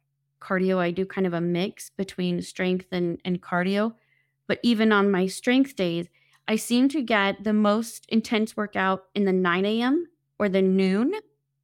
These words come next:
as opposed to the five P M. Now, I go to five P M right now out of convenience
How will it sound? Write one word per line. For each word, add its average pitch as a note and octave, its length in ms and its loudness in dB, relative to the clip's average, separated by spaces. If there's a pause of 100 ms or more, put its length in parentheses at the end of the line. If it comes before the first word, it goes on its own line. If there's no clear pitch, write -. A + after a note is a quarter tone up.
(360)
as G3+ 100 -4
opposed F#3+ 240 -2
to F3 80 -6
the F3+ 80 -6
five - 340 -8
P - 180 -18
M. - 200 -20 (1080)
Now, G#3 200 2
I G#3 100 2
go A#3+ 220 4
to A#3+ 100 2
five G#3 300 0
P G3+ 160 -2
M F#3+ 100 2
right F#3+ 180 -2
now F#3 260 2
out F#3 100 0
of F#3 100 -4
convenience F3 800 -4